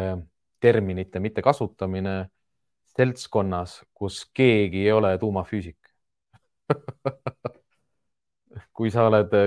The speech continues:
kui sa oled professionaalsete koerte koolitajate või etoloogidega koos, siis sa saad neid vabalt kasutada ja niimoodi, et kellelgi kõrvad ei liigu, kulm ei tõuse.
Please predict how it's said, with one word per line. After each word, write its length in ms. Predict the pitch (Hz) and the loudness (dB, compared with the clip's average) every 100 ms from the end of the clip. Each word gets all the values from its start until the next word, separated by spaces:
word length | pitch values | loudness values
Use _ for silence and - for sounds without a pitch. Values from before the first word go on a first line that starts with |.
| 95 | 2
kui 120 | 101 | -2
sa 120 | 113 | -2
oled 100 | 107 | -2
professionaalsete 920 | - 104 113 131 123 98 101 - 101 98 | -2 -4 -4 -2 0 -2 -8 -8 -6 -2
koerte 320 | 110 113 104 | -2 -2 -2
koolitajate 680 | 117 120 92 - 92 95 92 | 0 0 0 -4 -6 -4 -4
või 80 | 95 | -2
etoloogidega 600 | 131 104 95 92 92 98 123 | 0 0 0 -2 -4 -4 -2
koos, 240 | 131 - | -4 -6
siis 120 | 101 - | -16 -8
sa 160 | 101 | -4
saad 140 | 92 95 | -4 -4
neid 120 | 92 | -2
vabalt 300 | 147 131 - _ _ _ _ | 0 0 -4 _ _ _ _
kasutada 540 | 117 110 - 98 95 95 | -2 -2 -4 -6 -4 -2
ja 200 | 92 95 92 92 92 _ _ _ _ _ _ | -2 -2 -4 -6 -8 _ _ _ _ _ _
niimoodi, 400 | 113 139 101 98 | -2 0 0 -2
et 100 | 98 | 0
kellelgi 380 | 117 107 95 98 95 | 0 2 0 -4 0
kõrvad 460 | 120 123 95 92 | 2 4 2 0
ei 80 | 98 | -2
liigu, 280 | 147 120 98 95 | -2 0 0 0
kulm 300 | - 117 98 | 0 0 0
ei 60 | 98 | 2
tõuse. 320 | 160 139 110 | 0 0 -6